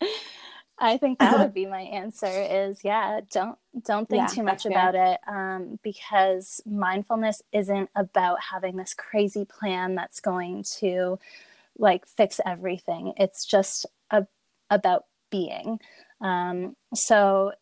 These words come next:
Speaker 2: Right.
Speaker 1: take those moments to just hang out with your kids. Try and, like, look at them in a different way. If you're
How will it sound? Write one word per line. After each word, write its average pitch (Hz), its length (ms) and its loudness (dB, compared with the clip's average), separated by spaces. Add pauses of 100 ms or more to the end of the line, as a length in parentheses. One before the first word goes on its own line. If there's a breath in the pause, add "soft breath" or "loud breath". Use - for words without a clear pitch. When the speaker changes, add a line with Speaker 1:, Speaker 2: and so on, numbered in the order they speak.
Speaker 2:
Right. - 220 -10
Speaker 1:
take 220 260 -4
those 254 220 -2
moments 196 880 -8
to 185 200 0
just - 220 -14
hang 190 220 -6
out 175 280 -4
with 185 280 -8
your - 100 -8
kids. - 400 -6 (540 soft breath)
Try 208 280 2
and, 240 200 2
like, 254 280 -4 (380)
look 208 260 2
at 254 100 -2
them 269 200 2
in 294 100 2
a 285 60 2
different 226 420 -2
way. 196 520 2
If 202 200 -2
you're 202 320 0